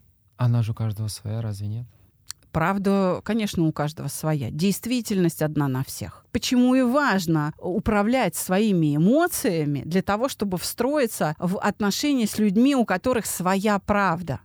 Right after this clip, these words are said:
Speaker 2: Понимаешь, чтобы эти отношения были неконфликтные, чтобы, э, можно было гармонично существовать. Так что,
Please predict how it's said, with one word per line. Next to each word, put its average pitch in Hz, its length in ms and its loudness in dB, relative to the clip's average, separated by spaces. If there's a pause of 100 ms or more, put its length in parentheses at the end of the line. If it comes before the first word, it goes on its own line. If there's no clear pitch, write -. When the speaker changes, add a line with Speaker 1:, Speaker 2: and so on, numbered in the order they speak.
Speaker 2:
Понимаешь, 190 320 0
чтобы 208 220 -2
эти - 100 -4
отношения 233 480 0
были 196 220 2
неконфликтные, 185 1000 -2
чтобы, 196 640 2
э, 160 260 0
можно 208 380 2
было 190 420 2
гармонично 190 920 -2
существовать. - 1080 -6
Так 196 160 -2
что, 214 280 0